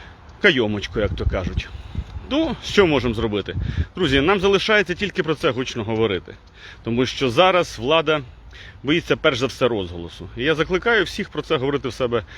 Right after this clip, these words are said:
на сторінках, які так чи інакше моніторяться,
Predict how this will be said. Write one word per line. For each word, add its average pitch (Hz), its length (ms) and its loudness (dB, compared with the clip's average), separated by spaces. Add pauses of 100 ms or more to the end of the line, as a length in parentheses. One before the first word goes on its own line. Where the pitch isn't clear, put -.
(160)
на 127 120 2
сторінках, 151 760 2 (280)
які 165 200 0
так - 240 0
чи - 140 -4
інакше 127 360 -2
моніторяться, 143 800 0